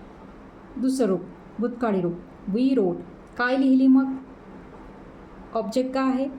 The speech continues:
गोष्ट. मग त्यासाठी आपण इंग्रजीत काय वापरतो शब्द? स्टोरी. बघा, "We wrote a story." आम्ही गोष्ट लिहिली अशा प्रकारे. आता नेक्स्ट जे वाक्य आहे,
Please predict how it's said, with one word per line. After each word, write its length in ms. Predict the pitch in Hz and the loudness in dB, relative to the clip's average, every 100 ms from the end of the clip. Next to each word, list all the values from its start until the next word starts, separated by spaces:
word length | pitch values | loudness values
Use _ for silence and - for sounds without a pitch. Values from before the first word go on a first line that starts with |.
| - - - - | -16 -20 -8 -2
गोष्ट. 440 | 262 302 - - 240 - - - - - | 2 2 2 -2 -4 -6 -16 -20 -10 -6
मग 80 | |
त्यासाठी 380 | 208 226 233 233 | -2 -2 -2 -2
आपण 240 | 240 240 233 | -2 -2 0
इंग्रजीत 360 | 226 226 220 214 | 0 0 0 -2
काय 120 | 240 | -2
वापरतो 300 | 233 226 233 | -2 -2 -4
शब्द? 320 | 240 226 214 285 - - - - | -4 -4 -2 -4 -6 -18 -20 -18
स्टोरी. 560 | - - 185 175 - - - - - - - - - - - | -14 -4 -2 -2 -6 -12 -16 -20 -20 -20 -20 -20 -20 -18 -8
बघा, 180 | 202 185 190 - - - - - - - 208 | -4 -4 -6 -14 -20 -20 -20 -20 -18 -6 0
"We 120 | 294 311 | 2 4
wrote 220 | 202 - | 2 2
a 80 | 262 | -2
story." 460 | - 359 294 254 247 - - - - | 0 2 2 2 -2 -8 -18 -14 -2
आम्ही 480 | 202 208 202 233 311 - - 214 208 | 2 4 4 4 2 0 -10 -4 0
गोष्ट 360 | 202 208 - 233 311 - 269 | 0 -2 -2 -2 -2 -6 -2
लिहिली 420 | 294 311 247 240 240 - - - - | 2 2 0 -2 -6 -12 -20 -18 -8
अशा 200 | 233 240 | -4 -2
प्रकारे. 360 | 202 196 185 180 - - - - - - - - | -2 -2 -4 -6 -10 -20 -20 -20 -20 -20 -12 -6
आता 220 | 214 269 | -2 2
नेक्स्ट 360 | 269 285 269 | 2 2 0
जे 100 | 269 | 0
वाक्य 380 | 262 220 208 254 | 2 2 0 -2
आहे, 240 | 254 220 | 0 0